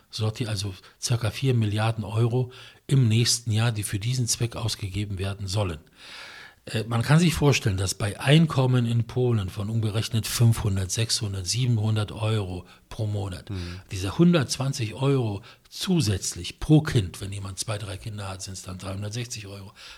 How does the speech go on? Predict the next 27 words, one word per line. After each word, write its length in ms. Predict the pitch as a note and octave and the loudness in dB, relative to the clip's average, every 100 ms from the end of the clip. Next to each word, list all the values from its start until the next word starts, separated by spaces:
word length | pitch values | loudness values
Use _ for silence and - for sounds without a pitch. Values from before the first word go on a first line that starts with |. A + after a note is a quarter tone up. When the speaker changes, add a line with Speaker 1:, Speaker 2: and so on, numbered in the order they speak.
| - | -12
Speaker 1:
natürlich 500 | F#2 - B2 A2+ - | -10 -4 -2 -2 -4
eine 340 | - G2+ G2 - | -6 -6 -6 -4
große 380 | A2+ A2+ - | 0 2 2
Summe 300 | F#2 F2+ E2 | 0 -2 -4
sind. 300 | D#2+ D#2 - _ - - - | -8 -12 -18 _ -20 -20 -4
Damit 380 | B2+ D3 A3+ A#2+ | 4 6 4 4
will 100 | D3+ | 2
die 140 | D#3+ | 4
Regierung 640 | B2+ A2+ B2+ D#3 D#3+ D#3+ - - _ - | 4 2 2 0 0 -4 -8 -18 _ -12
die 60 | G2+ | 0
Geburtenrate 880 | A2+ G#2+ E3 E3 C3 A2+ A#2 A#2 A2 | 2 4 4 4 2 2 0 -2 -4
beeinflussen, 760 | - - A2+ G#2 - D3+ C3+ | -6 0 0 2 0 0 0
natürlich 340 | A2+ A2+ F#2+ - | -4 -6 -10 -4
positiv, 560 | A2+ G#2 G#2 - C#3 | -2 0 0 -2 -4
dass 180 | - G2+ | -4 -6
sie 80 | G2 | -4
steigt, 380 | - F2+ G2 G2+ | -4 -4 -8 -8
sie 120 | G2+ | -4
ist 120 | G2 | 0
sehr 220 | A2+ A#2+ | 2 4
niedrig 400 | G#2 F#2 - F2+ | 2 0 -4 -6
in 100 | G2 | -8
Polen, 240 | - G#2 G#2 - - - | -8 -10 -12 -16 -12 2
niedriger 500 | C3+ C3 A2+ A2 G#2 | 4 6 4 2 0
als 240 | G#2 - | -4 -6
in 100 | G2+ | -6
Deutschland, 520 | F2 E2+ - A2 C#3 | -8 -8 -8 -6 -8